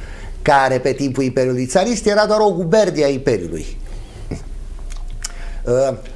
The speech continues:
tot ceea ce a anexat, uh, Uniunea Sovietică în anii o mie nouă sute treizeci și nouă, o mie nouă sute patruzeci, în speță această parte de est a Poloniei, uh, Basarabia de la,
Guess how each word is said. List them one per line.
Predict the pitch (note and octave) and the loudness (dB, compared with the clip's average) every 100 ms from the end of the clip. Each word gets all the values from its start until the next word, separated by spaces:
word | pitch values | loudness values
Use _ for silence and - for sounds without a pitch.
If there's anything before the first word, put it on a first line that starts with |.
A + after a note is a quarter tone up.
| - - | -4 2
tot | A#3+ | 4
ceea | A#3+ A#3 | 6 4
ce | A3+ | 4
a | G3 | 4
anexat, | F3+ - A3+ G3 G3 D#3+ | 2 4 6 6 4 0
uh, | D3 C3 A#2+ A2 G2 F2+ E2 D2 - - - - - - - - | 2 2 2 0 0 -2 -4 -6 -8 -10 -12 -12 -12 -12 -8 -2
Uniunea | C3+ D#3 F#3+ | 0 2 2
Sovietică | F3 D3 B2 E3 D#3+ B2+ C3+ A2+ | 2 0 2 0 0 0 2 2
în | C#3 B2+ | -2 0
anii | D3+ D#3 | 0 0
o | |
mie | C3+ | -2
nouă | C#3+ | -2
sute | C3+ | 0
treizeci | B2 B2+ C#3 C3 | 0 2 0 0
și | C3 | -2
nouă, | C3+ | -2
o | C3+ | 0
mie | B2+ | -2
nouă | B2 | 0
sute | B2+ | 0
patruzeci, | B2 - G2+ G#2 A#2+ - - - - | 0 0 -4 -2 -2 -6 -10 -12 -4
în | C#3 | -2
speță | C3 E3 D#3 C3 B2 | 0 0 2 2 2
această | B2 D3+ - C#3 G#2+ - - - | 2 0 2 -2 -2 -10 -18 -4
parte | - D#3 D3+ | 2 4 4
de | C3 | 2
est | C3+ C#3 C#3+ | 2 2 2
a | |
Poloniei, | B2 A#2 G#2 G2+ G2+ B2+ F3+ F3 - - - | 2 0 0 0 0 2 2 0 -12 -16 -6
uh, | A#2 C3 B2 | 0 2 4
Basarabia | D#3 D#3 D#3 E3 C3+ C#3 B2+ | 2 4 4 4 4 2 2
de | G#2+ | 2
la, | B2+ A#2+ A#2 A2 G#2 F#2+ F2+ | 2 4 2 2 2 0 -4